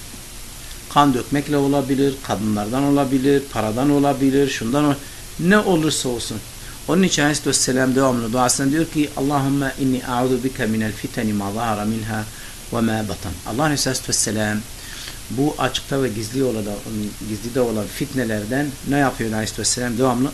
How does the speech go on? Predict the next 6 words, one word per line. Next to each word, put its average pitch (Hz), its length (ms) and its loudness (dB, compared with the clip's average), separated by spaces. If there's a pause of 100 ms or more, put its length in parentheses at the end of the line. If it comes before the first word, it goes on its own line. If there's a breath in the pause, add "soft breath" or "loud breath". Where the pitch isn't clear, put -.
Allah'a 110 320 -2
sığınıyorum. 95 520 -4 (540 loud breath)
Eğer 175 320 6 (100)
Allah 156 200 0
Aleyhisselatü 156 480 0
Vesselam 143 460 4